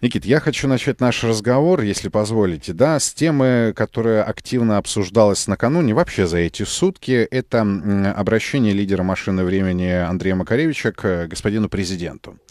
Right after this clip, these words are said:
Как известно, э, Владимир Путин ему ответил вчера, э, отослав или послав его к представителям бизнес-сообщества.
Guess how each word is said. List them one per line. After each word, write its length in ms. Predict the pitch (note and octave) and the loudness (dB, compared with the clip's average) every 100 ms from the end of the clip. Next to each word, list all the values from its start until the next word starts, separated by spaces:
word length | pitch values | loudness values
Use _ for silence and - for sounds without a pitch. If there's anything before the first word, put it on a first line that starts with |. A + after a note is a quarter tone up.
| - - - - - | -20 -20 -20 -20 -10
Как 160 | G#2+ | -2
известно, 600 | C3+ F3+ - D3+ B2+ A#2 - | 2 2 2 2 4 2 2
э, 360 | A2 G#2+ G#2 G2 | 2 4 2 2
Владимир 380 | A2 A#2 A2+ G#2+ | 0 2 0 0
Путин 420 | B2+ D3+ D#3+ D#3 | 0 0 0 0
ему 280 | A2 A2 G2+ | 2 4 4
ответил 640 | F#2+ A2+ B2 C#3+ E3+ E3+ | 2 2 2 2 0 -2
вчера, 600 | - - E3+ D3+ D#3 C#3 - G#2+ G#2+ G2+ G2+ G2 G2 | -4 -4 0 2 4 2 2 0 2 2 2 2 0
э, 40 | |
отослав 720 | G#2 G#2 - B2 D3+ C#3+ - - | 0 0 2 2 2 0 -6 -6
или 160 | G#2+ F#2 | -4 -2
послав 500 | F#2 - A#2 C#3 - | -2 0 2 2 0
его 260 | F2+ A#2 | 0 0
к 120 | A2 | -2
представителям 600 | - - - G2 G2+ F#2 E2 | -6 -6 0 0 0 -4 -2
бизнес-сообщества. 1080 | F#2+ E2+ E2 - F2 D#2 - - - - | -2 -2 -4 0 0 -2 -8 -8 -10 -16